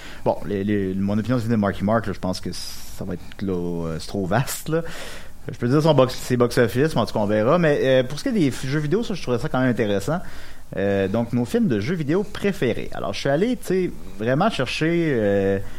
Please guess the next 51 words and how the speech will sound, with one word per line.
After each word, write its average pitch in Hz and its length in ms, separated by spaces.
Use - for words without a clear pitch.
Video 143 200
Game 160 200
Adaptation 131 760
sur 120 200
Box 98 180
Office 120 260
Mojo. 95 420
Et 95 60
il 95 60
y 107 60
en 110 140
a 113 80
quarante-huit, 170 840
<laughs> - 420
quand 95 140
même. 120 160
Mais 110 80
tu - 60
sais, 139 60
là-dedans, 120 240
il 151 80
y - 20
a 113 40
des, 98 300
il - 20
y - 20
a - 20
des 107 200
animés, 117 680
il 123 40
y 117 40
a 107 40
des 95 100
films 113 160
qu'on 107 200
a - 40
oubliés 98 380
un 95 80
peu, 104 400
il 110 60
y 107 40
a 95 40
beaucoup 87 320
de, 98 160
de, 80 180
de, 73 160
de 90 100
films 104 220
de 101 60
Pokémon. 95 600
Euh, 101 720